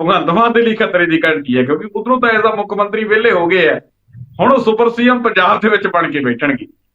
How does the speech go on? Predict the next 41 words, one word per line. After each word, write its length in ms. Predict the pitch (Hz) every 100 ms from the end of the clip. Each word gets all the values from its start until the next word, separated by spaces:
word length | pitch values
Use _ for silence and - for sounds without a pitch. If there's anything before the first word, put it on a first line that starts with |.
| _ _
ਔਰ 540 | 143 170 180 170 170 165 - _ _
ਠੀਕ 220 | 160 220
ਆ, 100 | 240
ਥੋੜ੍ਹਾ 280 | 233 196 240
ਬਹੁਤਾ 540 | 226 214 214 208 196 - _ _ _ 160
ਹਰਿਆਣੇ 320 | 165 143 156
ਦੇ 80 | 190
ਵਿੱਚ 160 | 202
ਫਿਰਨਗੇ, 460 | 175 180 214 185 180 - - _ _ _ 139
ਜਿੰਨਾ 220 | 143 170
ਕੁ 100 | 175
ਫਿਰਿਆ 300 | 156 156 165
ਗਿਆ, 220 | 160 151
ਕਿਉਂਕਿ 380 | 151 156 156 160
ਹਰਿਆਣੇ 260 | 156 147 135
ਦੇ 80 |
ਵਿੱਚ 200 | 143 147
ਕੋਈ 140 | 143 151
ਬਹੁਤੀ 300 | 139 156 165
ਆਸ 300 | 139 147 156
ਹੈ 60 | 147
ਡਾਕਟਰ 200 | 127 127
ਸਾਹਿਬ 220 | 156 135
ਹੈ 160 | 127 131
ਨਹੀਂ। 120 | 135 123 _ _ _ 156
ਚਲੋ 180 | 156
ਪੰਦਰਾਂ 340 | 160 160 175 165
ਵੀਹਾਂ 220 | 160 170
ਦਿਨਾਂ 220 | 156 151
ਨੂੰ, 180 | 147 147
ਜਿੰਨੇ 180 | 143 151
ਕੁ 80 | 147
ਦਿਨਾਂ 200 | 143 143
ਨੂੰ 120 | 143
ਵੀ 80 | 147
ਇਲੈਕਸ਼ਨ 340 | 135 131 139
ਜਿਹੜਾ 160 | 156 156
ਉੱਥੇ 160 | 147
ਖਤਮ 320 | 131 131 156
ਹੋ 100 | 151
ਜਾਣਾ। 240 | 131 120